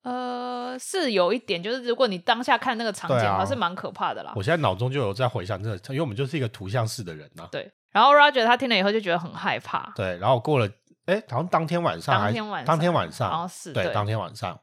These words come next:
Speaker 2: 我就做噩梦了。
Speaker 1: 对。
Speaker 2: 而且那噩梦超级可怕，就是我们家以前有养一只小贵宾狗叫 Gucci，然后它已经过世很久了，过世三四年了吧，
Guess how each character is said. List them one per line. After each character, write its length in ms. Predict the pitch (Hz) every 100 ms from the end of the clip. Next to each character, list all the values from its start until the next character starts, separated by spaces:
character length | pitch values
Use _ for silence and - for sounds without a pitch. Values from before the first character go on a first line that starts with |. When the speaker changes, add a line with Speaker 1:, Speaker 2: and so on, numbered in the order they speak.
| _ _
Speaker 2:
我 100 | -
就 80 | 95
做 300 | 107 101 98
噩 40 |
梦 240 | 92 92 76
了。 80 | 80 _ _
Speaker 1:
对。 220 | - 101 -
Speaker 2:
而 80 | 123
且 80 | 113
那 100 | 123
噩 120 | 120
梦 140 | 110 104
超 400 | 120 107 113 113
级 200 | - 87
可 220 | - 82
怕， 380 | - 98 85 - -
就 160 | 143
是 280 | 127 147 143
我 100 | 127
们 140 | 101 107
家 180 | 143
以 40 | 117
前 160 | 110
有 100 | 110
养 180 | 107 92
一 60 | 117
只 120 | 120
小 160 | - 87
贵 140 | -
宾 240 | 107 95 113
狗 160 | 82
叫 160 | 87 104
Gucci， 560 | - 120 - - 78 -
然 160 | - 104
后 200 | 156 156
它 160 | 147 151
已 40 |
经 120 | 120
过 140 | 147 131
世 120 | 139
很 160 | 95 110
久 200 | 110 82
了， 160 | 101
过 180 | - 156
世 520 | 139 165 156 135 127
三 340 | 120 - 151 151
四 180 | -
年 180 | 139 85
了 80 | 78
吧， 200 | 80 85